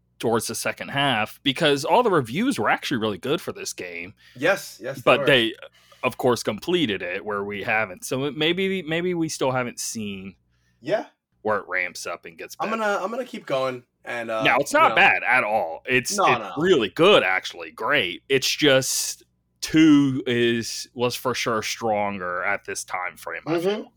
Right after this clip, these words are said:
Speaker 2: mm-hmm.
Speaker 1: You know?
Speaker 2: I agree. I agree. So I'm gonna keep going with that, give it a chance. I'll mention Final Fantasy four next. I'm still playing it. I like it. It's just I play it sparingly, like, here and there at,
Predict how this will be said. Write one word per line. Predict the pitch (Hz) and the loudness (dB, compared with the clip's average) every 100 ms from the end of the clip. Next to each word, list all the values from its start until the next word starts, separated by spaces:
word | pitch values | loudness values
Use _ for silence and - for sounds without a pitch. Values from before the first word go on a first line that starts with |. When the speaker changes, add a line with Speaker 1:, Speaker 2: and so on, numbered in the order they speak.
| - | -14
Speaker 2:
mm-hmm. | 135 143 147 | -8 -6 -6
Speaker 1:
You | |
know? | - | -4
Speaker 2:
I | 110 | -4
agree. | 95 82 78 | -4 -10 -16
I | - 90 | -14 -14
agree. | 80 - | -14 -18
So | - 139 | -6 -2
I'm | 143 | -2
gonna | 202 | -2
keep | 180 185 151 | -6 -8 -4
going | 147 | -4
with | 139 | -2
that, | 135 127 | -4 -4
give | 123 113 | -6 -10
it | |
a | 107 | -12
chance. | 104 90 - _ _ _ _ 143 | -14 -14 -18 _ _ _ _ -2
I'll | |
mention | 175 220 220 190 | 0 -2 -2 -4
Final | 175 175 | -2 -2
Fantasy | 180 160 156 | -2 -6 -8
four | 156 147 147 147 - | -2 0 0 -4 -8
next. | 143 156 - - | -4 -4 -6 -6
I'm | 151 | -6
still | 147 160 143 | -4 -4 -4
playing | 160 175 185 | -2 0 0
it. | 185 175 - _ | 0 -2 -8 _
I | 123 | -2
like | 131 143 147 | 0 0 0
it. | 175 170 - | -4 -4 -12
It's | 117 | -12
just | - 139 - | -8 -8 -8
I | 127 | -10
play | - 139 131 | -4 -4 -4
it | 123 - | -6 -12
sparingly, | - 120 120 127 143 | -8 -4 -4 -6 -8
like, | 127 | -8
here | 107 120 | -8 -8
and | 113 | -6
there | 110 113 120 | -6 -4 -4
at, | 113 | -8